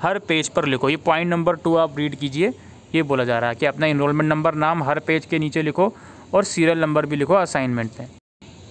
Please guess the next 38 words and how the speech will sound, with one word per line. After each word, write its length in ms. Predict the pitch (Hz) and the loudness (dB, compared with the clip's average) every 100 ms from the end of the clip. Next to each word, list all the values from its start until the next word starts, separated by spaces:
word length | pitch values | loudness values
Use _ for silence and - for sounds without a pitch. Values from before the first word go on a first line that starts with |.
| - - - - - - | -20 -20 -20 -20 -20 -12
Google 400 | 135 175 180 220 | 0 2 4 4
ड्राइव 300 | 185 180 196 | 2 0 0
में 80 | 185 | 0
से 140 | 190 208 | 2 2
पीडीएफ़ 460 | 202 185 190 - - | 2 2 2 0 -4
अपलोड 300 | 165 160 160 | 0 2 2
मत 200 | 147 143 | 2 0
करना, 320 | - 151 180 | 0 0 2
अपने 220 | 196 170 175 | 2 2 -2
फ़ोन 340 | - 160 160 | 0 0 2
के 120 | 170 | 0
डिवाइस 360 | 143 135 147 156 | 0 0 0 0
में 100 | 170 | -2
सेव 260 | 160 156 | 0 -2
करना 320 | 147 147 151 160 | 0 0 0 0
पीडीएफ़, 360 | 151 151 175 185 - - - - | 0 0 0 -4 -18 -20 -6 -4
तभी 240 | 143 175 | 0 0
अपलोड 320 | 151 135 131 | 0 0 0
करना, 280 | 123 127 156 | 0 0 0
ये 140 | 170 151 | 0 0
बात 240 | 147 147 | 0 -2
बहुत 300 | 135 127 143 | -2 -2 -2
केयरफुली 380 | 143 135 139 147 | -4 -4 -4 -4
समझ 300 | 151 127 120 | -2 -2 -2
लीजिए। 320 | 117 110 113 107 - - - - - | -4 -6 -8 -12 -18 -20 -18 -18 -8
इसके 240 | 170 - 214 | -6 0 2
अलावा 260 | 208 208 | 4 2
और 280 | 214 165 175 | 2 4 2
भी 120 | 185 | 4
रीजनल 300 | 208 190 190 | 2 2 0
सेंटर 340 | 190 190 185 190 | 0 0 2 2
हैं, 80 | 196 | 2
जैसे 200 | 190 208 | 2 2
लोधी 380 | 151 156 165 | 2 2 4
रोड 160 | 185 185 | 4 4
वाला 180 | 175 180 | 2 0
दयाल 300 | 151 147 156 | 0 0 0
सिंह 340 | - 170 170 | 0 0 2